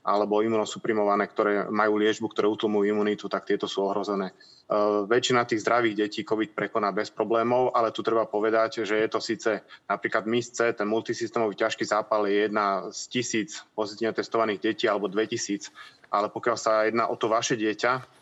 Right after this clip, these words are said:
tak vám až tá štatistika až tak veľmi nepomôže, keď je, ide to jedno dieťa je vaše. Takže na toto treba mysleť a aj preto dávam naozaj na zváženie rodičom to očkovanie na dvanásť rokov.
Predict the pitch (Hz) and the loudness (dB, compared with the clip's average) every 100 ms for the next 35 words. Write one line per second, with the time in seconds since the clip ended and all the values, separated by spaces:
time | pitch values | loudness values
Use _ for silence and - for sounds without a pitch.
0 | - 101 101 110 107 104 - 113 - 113 | -8 -4 0 0 0 -6 -4 -4 -2 -2
1 | 110 120 120 - 117 110 - 107 110 110 | 0 0 0 -2 0 0 0 0 0 0
2 | 107 113 92 92 101 101 98 101 - 104 | 0 -2 -2 -6 -4 -4 -2 -4 -4 -4
3 | 104 101 _ - - - 107 107 107 104 | -2 -4 _ -20 -8 -2 0 2 0 -2
4 | 98 104 98 95 - 85 _ - - - | 0 0 0 -2 -4 -14 _ -20 -20 -20
5 | - 92 95 104 104 104 113 117 113 104 | -8 -6 -4 -2 0 0 -2 -2 -4 -2
6 | 120 110 107 104 120 110 110 104 101 117 | 0 0 -2 -2 0 2 2 2 0 -2
7 | 110 110 104 - - _ 98 98 107 104 | -2 -2 -4 -8 -20 _ -8 -2 -2 0
8 | 104 104 107 104 107 104 107 98 101 98 | 0 0 0 0 -2 -2 -2 -2 -2 -2
9 | 110 101 101 107 - 120 123 123 113 110 | -2 -2 -2 -2 0 0 2 2 0 0
10 | 113 113 107 110 - 110 104 | 0 0 0 -2 0 -2 -2